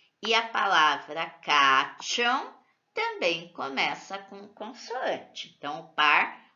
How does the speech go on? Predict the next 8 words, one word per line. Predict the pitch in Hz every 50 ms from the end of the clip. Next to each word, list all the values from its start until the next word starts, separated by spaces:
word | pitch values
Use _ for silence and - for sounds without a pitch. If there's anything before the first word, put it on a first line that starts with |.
| _ _
consoante-consoante. | _ 165 160 160 165 - - - 165 147 135 135 135 - - - - - - 190 202 - - - - - - 330 208 147 - - - - - - - - _ _ _ _ _ _ _ -
Então, | 135 139 - 147 135 131 143
o | 147 - _
cátion | - - 143 143 143 147 151 - - - - - - 269 277 294 381 403 - - _ _
sempre | _ - - - - - - 214 185 180 185 190 196 202 196 - - 202 190 185
vem | 185 - - 147 143 147 151 156 156 - -
da | 156 165 180
base. | - 180 180 151 - - - - - - -